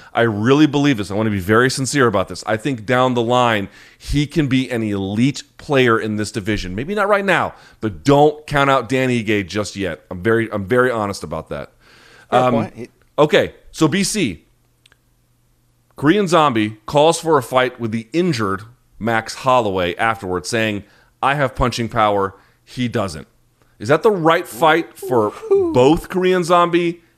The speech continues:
Speaker 1: and Max Holloway? Where are we on this?
Speaker 2: I don't know. I just saw the B C nineties counter jump up there for no reason. Um, I'll say that, uh, I mean, look, Yair Rodriguez has that fight. U F C trying to actively re-,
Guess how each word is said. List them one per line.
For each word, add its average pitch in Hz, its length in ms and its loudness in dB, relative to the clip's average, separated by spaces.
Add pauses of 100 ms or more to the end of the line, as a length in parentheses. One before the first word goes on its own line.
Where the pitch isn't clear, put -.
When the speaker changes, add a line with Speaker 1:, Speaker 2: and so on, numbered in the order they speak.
(220)
Speaker 1:
and 143 260 0
Max 190 220 0
Holloway? 208 400 0
Where 180 200 2
are 135 80 4
we 113 100 0
on 90 140 -6
this? 76 260 -12 (380)
Speaker 2:
I 139 140 -2
don't 170 140 -4
know. 180 80 0
I 139 100 4
just 131 140 -8
saw 147 100 0
the 107 220 -6 (120)
B 139 120 -8
C 147 180 -8
nineties 127 440 -6
counter 110 280 -10
jump 104 240 -8
up 104 120 -14
there 110 120 -6
for 113 140 -12
no 107 80 -8
reason. 113 360 -8
Um, 165 300 2
I'll 185 220 2
say 226 260 2
that, 202 260 6
uh, 170 300 6 (680)
I 226 100 4
mean, 254 140 2
look, 277 160 4
Yair 240 340 4
Rodriguez 208 560 4
has 180 360 2
that 143 180 4
fight. 117 220 0
U 147 120 0
F 156 80 -2
C 165 140 -6
trying 151 260 2
to 139 80 2
actively 139 720 0
re-, 127 380 -6